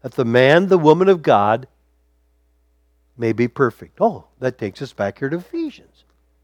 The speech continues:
First Timothy also written to the church at Ephesus.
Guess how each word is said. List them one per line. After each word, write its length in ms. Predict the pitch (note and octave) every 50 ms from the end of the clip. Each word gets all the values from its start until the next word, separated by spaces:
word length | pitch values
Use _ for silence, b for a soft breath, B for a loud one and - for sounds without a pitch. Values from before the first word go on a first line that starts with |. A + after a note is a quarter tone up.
| _ _ _ _ _
First 240 | - D3 B2+ - -
Timothy 320 | D#3 C#3+ D3 C3 B2+ A#2+
also 340 | G#2+ A2+ D#3+ A3 - - D3+
written 320 | C3 B2+ C3 B2+ A#2+ A#2 G#2+
to 100 | B2+ A2+
the 120 | A2 A2
church 300 | - C3+ B2+ A#2 - -
at 80 | A#2 A2+
Ephesus. 580 | A2+ A#2 - E3+ E3 - A#3+ C#4+ D#4 - -